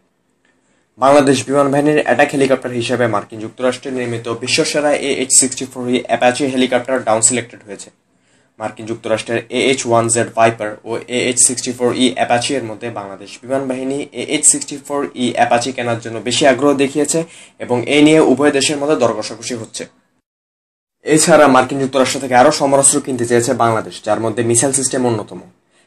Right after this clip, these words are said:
অ্যাপাচি হেলিকপ্টার কিনলে এর সাথে হেলফায়ার মিসাইল কিনবে বাংলাদেশ, যা গ্রাউন্ড অ্যাটাক ও অ্যান্টি ট্যাঙ্ক মিসাইল হিসেবে ব্যবহার করা হয়।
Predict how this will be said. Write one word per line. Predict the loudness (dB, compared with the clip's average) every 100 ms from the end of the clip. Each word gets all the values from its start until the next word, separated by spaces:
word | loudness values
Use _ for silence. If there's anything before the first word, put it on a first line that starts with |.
| _
অ্যাপাচি | -4 2 4 4
হেলিকপ্টার | 2 2 2 -2 -4
কিনলে | -2 0
এর | 0
সাথে | -2 -6 -6 -4
হেলফায়ার | -4 4 6 6
মিসাইল | 6 2 0
কিনবে | 0 -2 0
বাংলাদেশ, | 2 0 -4 -12 -16 -2
যা | -2
গ্রাউন্ড | 2 2 2
অ্যাটাক | 2 2 2 2
ও | -4 -2
অ্যান্টি | -2 -2
ট্যাঙ্ক | 0 -2 -2
মিসাইল | -6 -4 -4
হিসেবে | -4 -4 -2 -2
ব্যবহার | 0 -2 0
করা | -4
হয়। | -4